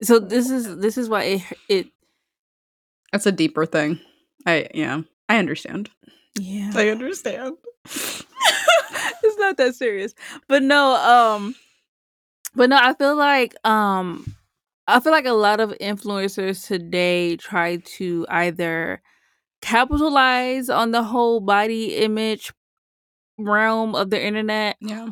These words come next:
Speaker 1: or they
Speaker 2: <clears throat>
Speaker 1: try to, uh, set the tone, if you know what I mean. Like, they either are t-, the type of per-, people that are like,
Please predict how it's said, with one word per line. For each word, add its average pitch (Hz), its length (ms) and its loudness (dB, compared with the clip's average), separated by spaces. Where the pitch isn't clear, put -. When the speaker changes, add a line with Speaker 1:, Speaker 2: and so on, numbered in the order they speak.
Speaker 1:
or 208 320 4
they 190 200 2
Speaker 2:
<clears throat> 240 60 -2
Speaker 1:
try 185 420 0
to, 180 720 0
uh, 160 500 -2
set - 380 -2
the - 100 -6
tone, - 340 -10
if 180 160 -6
you 185 100 -4
know 175 120 -2
what 165 100 -2
I 160 40 -6
mean. 170 180 -6
Like, 170 180 -2
they 180 180 0
either 214 420 2
are 185 180 0
t-, - 140 -18
the 180 140 -4
type 180 280 -4
of 175 120 -10
per-, 175 160 -6
people 180 400 -2
that 170 200 -2
are 170 160 -2
like, 160 360 -6